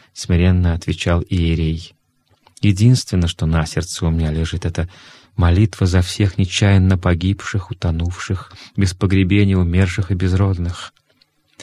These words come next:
Когда я служу, я стараюсь усердно молиться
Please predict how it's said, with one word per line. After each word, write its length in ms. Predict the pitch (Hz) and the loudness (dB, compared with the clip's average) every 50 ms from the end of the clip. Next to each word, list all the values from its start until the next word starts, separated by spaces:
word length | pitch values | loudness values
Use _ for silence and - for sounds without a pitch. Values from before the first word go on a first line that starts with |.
| - - - | -20 -18 -8
Когда 280 | - 101 101 101 104 | -2 0 2 2 4
я 160 | 101 104 104 | 4 4 2
служу, 380 | 101 - - 107 104 95 117 113 | 0 -2 0 0 0 2 4 4
я 100 | 101 95 | 2 2
стараюсь 560 | 92 - - 104 101 110 104 98 92 90 - | 0 -2 -2 0 0 2 2 2 0 -2 -4
усердно 440 | 104 - - 117 110 104 92 95 98 | -8 -4 0 0 2 2 2 0 0
молиться 560 | 98 98 101 101 110 110 - - - - 87 | 2 2 2 0 0 -2 -2 -6 -8 -8 -8